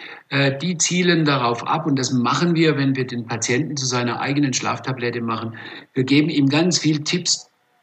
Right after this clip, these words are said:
Tricks, Tools in die Hand, wie man wieder abschalten und entspannen lernt. Und wir arbeiten auch diese, an dieser inneren Haltung, dass man sich wieder entpflichten kann.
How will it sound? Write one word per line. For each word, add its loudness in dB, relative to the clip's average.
Tricks, 0
Tools 2
in 2
die 2
Hand, 2
wie 4
man 6
wieder 4
abschalten 2
und -4
entspannen 0
lernt. 2
Und 4
wir 4
arbeiten 6
auch -4
diese, -2
an 0
dieser -2
inneren 4
Haltung, 4
dass -4
man -2
sich -8
wieder 0
entpflichten -2
kann. 0